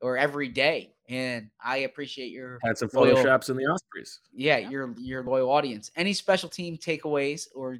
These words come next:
Speaker 1: or, or do y'all not get a ton of looks at that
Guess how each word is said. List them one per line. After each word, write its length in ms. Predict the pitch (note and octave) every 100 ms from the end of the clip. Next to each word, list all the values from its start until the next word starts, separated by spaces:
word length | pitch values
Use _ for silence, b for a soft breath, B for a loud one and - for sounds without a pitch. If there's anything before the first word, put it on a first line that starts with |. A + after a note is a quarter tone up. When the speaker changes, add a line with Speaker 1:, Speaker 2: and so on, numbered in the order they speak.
| B2 G#2
Speaker 1:
or, 200 | C3+ C3 B2 -
or 160 | A#2 C3
do 160 | A#2+ C3
y'all 240 | C3 C3+
not 260 | C3 B2+ -
get 280 | C3 B2
a 20 | - -
ton 120 | C#3
of 120 | B2 G3+
looks 260 | G#3+ -
at 160 | B2 -
that 260 | A#2 A2